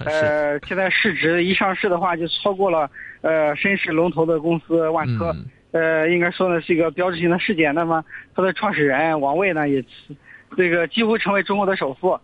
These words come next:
Speaker 2: 嗯。
Speaker 1: 然后身价的话呢，超过这个马化腾、马云。应该说，这说明呢，这个顺丰确实在国内的这个物流业的龙头这个地位呢，
Speaker 2: 嗯。
Speaker 1: 呃，奠定了这个基础。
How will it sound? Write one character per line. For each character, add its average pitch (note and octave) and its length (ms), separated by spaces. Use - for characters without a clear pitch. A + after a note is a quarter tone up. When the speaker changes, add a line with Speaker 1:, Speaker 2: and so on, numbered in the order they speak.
Speaker 2:
嗯。 C3+ 140
Speaker 1:
然 E3+ 100
后 F#3 160
身 G#3 180
价 G3+ 140
的 E3+ 140
话 F3 140
呢， D#3 120
超 - 240
过 D#3+ 240
这 D3+ 100
个 D3+ 80
马 B2 140
化 D#3 160
腾、 C#3+ 260
马 C3+ 240
云。 B2+ 180
应 F3 160
该 F3+ 60
说， F#3+ 320
这 G3+ 100
说 G#3+ 220
明 D#3 120
呢， E3 160
这 F#3 80
个 E3 360
顺 F#3 200
丰 G3+ 300
确 F#3 240
实 D#3+ 340
在 F#3+ 160
国 D#3+ 200
内 F#3+ 120
的 E3+ 120
这 E3+ 60
个 F3 120
物 A3 140
流 D#3+ 200
业 E3+ 260
的 D3 160
龙 D#3+ 240
头 D#3+ 140
这 F3+ 80
个 F#3 80
地 G#3+ 180
位 G3+ 180
呢， D3 100
Speaker 2:
嗯。 C3 120
Speaker 1:
呃， C#3+ 560
奠 G3+ 140
定 F#3 100
了 E3+ 140
这 E3+ 100
个 D3+ 180
基 A3 220
础。 B2 400